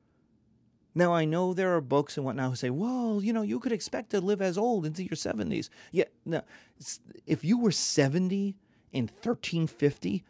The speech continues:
you were ancient. You were so old. Like, I remember as a kid, there were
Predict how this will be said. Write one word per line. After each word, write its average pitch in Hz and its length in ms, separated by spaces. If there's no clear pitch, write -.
you 165 180
were 123 280
ancient. - 460
You 196 140
were 180 160
so - 260
old. 160 680
Like, 127 220
I 214 160
remember 170 460
as 117 120
a - 60
kid, 156 540
there 147 140
were 135 120